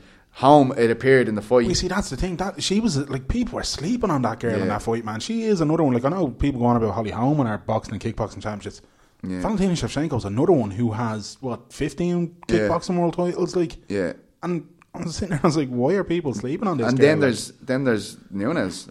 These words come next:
Speaker 1: top of the division, absolutely starches Miesha Tate.
Speaker 2: But Nunes, I think, is guilty of, she's one of them, like, in the first round, she'll bulldog someone.
Speaker 1: Yeah.
Speaker 2: But if you get past that first round, she's like, "Oh, fuck, what?"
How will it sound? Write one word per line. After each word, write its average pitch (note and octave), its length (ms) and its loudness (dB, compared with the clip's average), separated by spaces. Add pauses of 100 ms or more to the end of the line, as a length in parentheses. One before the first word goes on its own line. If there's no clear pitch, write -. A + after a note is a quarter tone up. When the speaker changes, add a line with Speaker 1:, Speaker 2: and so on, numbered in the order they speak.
Speaker 1:
top A#2+ 160 0
of D3 40 -2
the A#2+ 40 2
division, F#2+ 240 -2
absolutely B2+ 400 -4
starches G#2+ 840 -2 (200)
Miesha G#2 240 -6
Tate. A2+ 220 -2 (220)
Speaker 2:
But D3 360 -4
Nunes, D3 440 2
I C3+ 40 2
think, C3 200 -2
is A#2 80 -4
guilty B2 280 0
of, G#2+ 320 -2 (120)
she's A#2+ 180 -4
one A#2+ 160 2
of A#2 60 0
them, G#2 100 -4
like, G2 120 -6
in G#2 40 -8
the F#2+ 60 -8
first A#2+ 260 0
round, C3+ 240 2
she'll A2+ 120 -2
bulldog G#2+ 600 -4
someone. G#2 220 2
Speaker 1:
Yeah. F2+ 60 0 (100)
Speaker 2:
But G#2+ 80 -2
if G2+ 80 -6
you C#3 120 0
get C3 160 2
past A2+ 260 -4
that G#2 120 0
first G#2 240 -4
round, G#2+ 260 -4
she's G2 120 -10
like, F#2+ 200 -8
"Oh, - 160 -14
fuck, - 320 -12
what?" - 260 -12